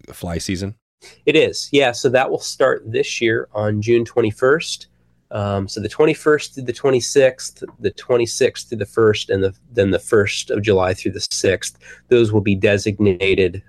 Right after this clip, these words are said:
Speaker 2: um, spay, uh, king salmon trips. And then if, you know, while guys are there, if they wanna go chase rainbows as well, we're certainly happy to do that. Um, I would say,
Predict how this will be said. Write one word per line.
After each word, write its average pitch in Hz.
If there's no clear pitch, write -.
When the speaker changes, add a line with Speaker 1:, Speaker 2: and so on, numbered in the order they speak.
Speaker 2:
um, 90
spay, 95
uh, 92
king 113
salmon 90
trips. -
And 127
then 120
if, 107
you 110
know, 98
while 95
guys 98
are 87
there, 98
if -
they 98
wanna 90
go 87
chase 90
rainbows 90
as 85
well, 87
we're 87
certainly -
happy 87
to -
do 85
that. 82
Um, 98
I 92
would 113
say, 113